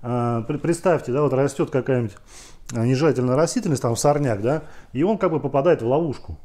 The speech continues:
да, он как бы попадает в ловушку и срезается. И также обратно. Если у вас растет какой-то сорняк, вы можете просто накинуть сверху, как петлей, и срезать его. Изумительная вещь. После нее остается идеально ровное поле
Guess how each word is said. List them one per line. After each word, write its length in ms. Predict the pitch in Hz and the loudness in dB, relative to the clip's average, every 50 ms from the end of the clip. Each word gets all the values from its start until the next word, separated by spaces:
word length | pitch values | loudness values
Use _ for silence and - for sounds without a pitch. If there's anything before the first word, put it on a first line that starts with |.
| - - - - - - - | -18 -16 -18 -18 -20 -18 -10
да, 160 | 95 117 135 - | -8 -6 -6 -4
он 140 | 120 120 113 | -6 -4 -4
как 120 | 143 120 | -2 -2
бы 80 | 113 107 | -2 -4
попадает 460 | - 120 113 135 135 147 143 - - | -4 0 0 2 2 4 2 2 2
в 40 | 143 | 0
ловушку 380 | 170 214 247 240 - - 104 | 0 0 -2 -6 -4 -6 -8
и 260 | 110 - 185 190 - - - - - - - - - - - | -6 -4 -6 -6 -6 -8 -12 -14 -12 -14 -14 -14 -16 -20 -18
срезается. 520 | - - 135 139 131 113 101 90 - - - - - - - - - - - - - - - - | -6 -2 0 2 2 2 0 -2 -6 -12 -18 -20 -20 -18 -18 -18 -18 -18 -18 -16 -16 -18 -14 -12
И 60 | 170 | -2
также 280 | - 214 185 147 165 | 0 0 2 4 2
обратно. 440 | 160 147 131 131 113 104 - 98 92 - - - - - | 2 4 2 0 0 0 -2 -8 -10 -12 -14 -18 -14 -6
Если 180 | - 180 - - | -4 -4 0 2
у 40 | 170 | 4
вас 200 | 185 175 - - | 4 4 2 0
растет 340 | - 127 135 151 151 196 170 | -4 -2 -2 0 0 -2 -2
какой-то 200 | - - 156 - | 0 -2 -2 2
сорняк, 320 | - 175 185 214 220 - | 0 0 0 0 -4 -2
вы 80 | - 147 | 0 0
можете 260 | 156 151 135 - - | 0 0 0 -2 -4
просто 280 | - 170 151 143 - 123 | 0 0 0 0 0 -4
накинуть 440 | 127 131 127 - 160 131 110 95 - - | -4 -4 -4 -4 -4 -4 -2 -4 -4 -6
сверху, 340 | - - 147 160 165 - 113 | -4 -2 -2 -2 -2 -4 -6
как 200 | - - 113 - | -6 -6 -6 -4
петлей, 380 | - 127 123 - 110 98 87 - - - - - - - - - - - - - | -4 -4 -2 0 0 0 0 -2 -4 -6 -8 -10 -12 -12 -12 -14 -14 -14 -12 -8
и 80 | 190 196 | -8 -6
срезать 340 | - - 127 117 98 98 95 | -2 0 0 0 0 -2 -4
его. 220 | 104 101 92 85 76 - - - - - - - - - - - - - - | -4 -6 -6 -6 -10 -12 -16 -16 -14 -12 -8 -8 -8 -8 -8 -10 -12 -10 -4
Изумительная 640 | 143 139 147 190 202 202 175 135 135 131 131 131 139 | -2 0 2 2 2 2 2 2 0 0 2 2 2
вещь. 360 | 165 202 233 226 202 - - - - | 2 0 0 -2 -4 -6 -12 -14 -2
После 340 | - 170 175 165 - - 143 | 4 4 4 4 4 -2 -2
нее 320 | 147 165 180 180 170 139 120 | 0 2 4 4 4 4 4
остается 600 | 123 120 - - 165 156 156 139 - - 120 113 | 2 2 2 2 2 4 4 2 2 0 -2 -2
идеально 500 | 120 135 156 156 147 135 120 117 117 120 | 2 2 2 4 4 2 2 0 0 2
ровное 420 | 135 135 123 110 101 107 107 104 | 2 2 2 2 0 -2 -4 -4
поле 460 | 101 - 131 127 135 139 156 175 170 | -4 -2 0 0 0 0 0 -4 -6